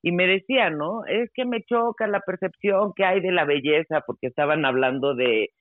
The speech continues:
no sé qué chica que me la enseñó y está divina, y entonces es modelo de alguna firma importante y es modelo de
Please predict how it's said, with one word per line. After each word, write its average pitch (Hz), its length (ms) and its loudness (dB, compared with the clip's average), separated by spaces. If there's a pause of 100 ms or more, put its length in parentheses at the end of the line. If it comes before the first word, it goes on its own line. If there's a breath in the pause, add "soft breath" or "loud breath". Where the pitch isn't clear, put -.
(180)
no 233 260 0
sé 120 160 -4
qué 123 200 -2
chica 135 500 0 (340 loud breath)
que 151 240 4
me 131 200 2
la 131 160 2
enseñó 127 480 -4
y 135 100 -2
está 147 300 -2
divina, 117 680 -2 (360)
y 160 60 -6
entonces 220 520 -2 (140)
es 160 180 -2
modelo 170 580 0
de 113 680 -2 (160)
alguna 143 420 -4 (120)
firma 135 400 -4
importante 143 840 -4 (380)
y 180 220 0
es 220 160 0 (120)
modelo 190 800 -2
de 151 720 0